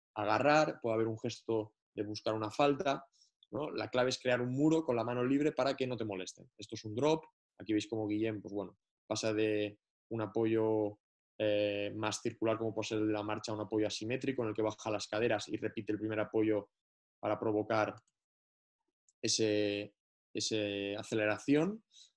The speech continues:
Aquí vemos cómo él empieza con un movimiento que nosotros le llamamos Nash, ¿no? Que es encarar el pick and roll desde el hombro.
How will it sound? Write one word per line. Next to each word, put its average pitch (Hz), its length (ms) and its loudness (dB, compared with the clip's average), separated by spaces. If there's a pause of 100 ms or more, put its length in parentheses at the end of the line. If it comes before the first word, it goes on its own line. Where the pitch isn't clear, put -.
(200)
Aquí 110 220 -2
vemos 117 420 -2
cómo 117 400 0
él 117 100 4
empieza 117 260 -2
con 113 120 -2
un 113 80 -2
movimiento 113 580 -2
que 110 100 -2
nosotros 107 280 -4
le 110 80 2
llamamos 107 340 -2
Nash, 143 280 2
¿no? 147 140 4
Que 127 80 2
es - 180 0
encarar 113 360 4
el 120 120 4
pick 127 200 2
and 117 160 2
roll 117 340 4 (520)
desde 110 220 2
el 120 80 6
hombro. 156 480 4